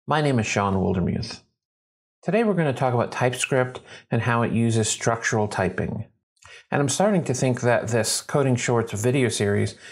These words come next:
is really about showing you how I was wrong in a bunch of different cases. And this is gonna be another one of them.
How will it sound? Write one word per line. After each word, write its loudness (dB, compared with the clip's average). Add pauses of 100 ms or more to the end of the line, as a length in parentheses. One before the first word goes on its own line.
(160)
is -2
really 2
about 0
showing 2
you 2
how 0
I 0
was 0
wrong 0
in 0
a 0
bunch 0
of 0
different -2
cases. -4 (320)
And 0
this 4
is 2
gonna 2
be 2
another 0
one 0
of -2
them. -2